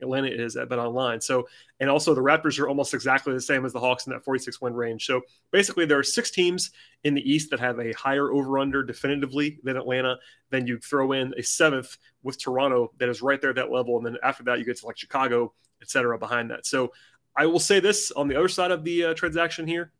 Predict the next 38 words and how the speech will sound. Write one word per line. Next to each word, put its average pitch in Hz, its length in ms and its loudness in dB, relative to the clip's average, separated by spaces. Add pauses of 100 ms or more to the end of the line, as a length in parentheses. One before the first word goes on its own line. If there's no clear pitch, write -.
(140)
comparing 147 320 -2
it 139 120 -2
to 143 200 -2
what 139 260 -4
the 123 60 -10
Hawks 135 220 -4
did 135 200 -8
for 131 160 -4
Murray. 131 380 2 (840)
I 139 60 -2
think 180 120 0
the 160 60 4
investment 156 400 2
in 139 80 -2
Murray 135 360 0 (300)
looks 139 280 -2
better 151 420 2
from 147 140 -2
a 135 60 0
value 131 260 2
standpoint 160 520 0
than 135 120 -2
it 127 100 -6
did 147 260 2
at 127 140 0
the 123 80 -10
time, 147 420 -2
much 170 240 0
in 165 60 -2
the 147 80 0
way 147 160 0
that 139 80 -2
we 123 80 -6
talked 143 220 -2
about 131 180 -2
with 127 140 -6
Rudy 139 180 0
Gobert 131 480 0